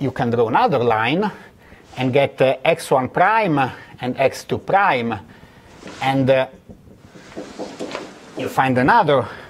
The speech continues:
decomposition, and you can find as many as you want, of course, changing the line. So in this case, uh, for this special V, the rank, uh, is two,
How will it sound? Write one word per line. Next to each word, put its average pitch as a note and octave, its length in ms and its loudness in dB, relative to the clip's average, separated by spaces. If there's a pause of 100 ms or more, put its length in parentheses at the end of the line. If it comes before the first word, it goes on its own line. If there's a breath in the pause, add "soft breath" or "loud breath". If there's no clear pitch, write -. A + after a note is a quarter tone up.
decomposition, D3+ 840 2
and D3 140 2
you D3+ 80 2
can D3 180 2
find D3 400 0 (320 loud breath)
as D3 200 2
many F3 240 4
as E3 120 2
you E3 80 4
want, E3 380 2
of B2 160 0
course, A#2+ 300 0
changing A#2+ 460 -2
the A#2+ 80 4
line. D3+ 380 2 (280 loud breath)
So G3+ 180 0
in E3 140 2
this G3 160 2
case, A3+ 340 4
uh, E3 160 4 (300 loud breath)
for D#3 260 2
this A3+ 220 2
special E3 400 2
V, A3 240 2
the D3 180 4
rank, D#3 400 0
uh, B2 160 2 (800 loud breath)
is - 200 -10
two, D#3 360 2